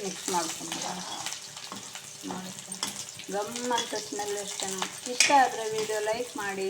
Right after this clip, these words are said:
ಶೇರ್ ಮಾಡಿ, ಸಬ್ಸ್ಕ್ರೈಬ್ ಮಾಡಿ. ಇಷ್ಟು ಹಣ್ಣಾಗಬೇಕು ಫ್ರೆಂಡ್ಸ್, ಚೆನ್ನಾಗೆ ಸ್ಮೆಲ್ ಚೆನ್ನಾಗಿ ಬರುತ್ತೆ. ಅದು ಸಿಂಪಲ್ ಫ್ರೆಂಡ್ಸ್, ಇದು ಮನೆಯಲ್ಲೇ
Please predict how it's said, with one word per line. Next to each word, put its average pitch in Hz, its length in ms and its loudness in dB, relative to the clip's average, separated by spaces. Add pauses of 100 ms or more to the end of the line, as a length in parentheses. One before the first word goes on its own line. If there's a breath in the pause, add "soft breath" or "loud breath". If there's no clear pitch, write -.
(120)
ಶೇರ್ 202 240 -2 (120)
ಮಾಡಿ, 190 240 -4 (160)
ಸಬ್ಸ್ಕ್ರೈಬ್ 208 560 -2 (100)
ಮಾಡಿ. 175 320 -4 (1000)
ಇಷ್ಟು - 380 -6
ಹಣ್ಣಾಗಬೇಕು 208 720 0
ಫ್ರೆಂಡ್ಸ್, 185 280 0 (140)
ಚೆನ್ನಾಗೆ 180 520 -2 (1700)
ಸ್ಮೆಲ್ 196 280 -4 (100)
ಚೆನ್ನಾಗಿ 185 340 -4
ಬರುತ್ತೆ. 180 420 -12
ಅದು 180 200 -8 (760)
ಸಿಂಪಲ್ 240 560 -2
ಫ್ರೆಂಡ್ಸ್, 190 320 -4 (100)
ಇದು 175 180 -6 (1400)
ಮನೆಯಲ್ಲೇ 202 560 -4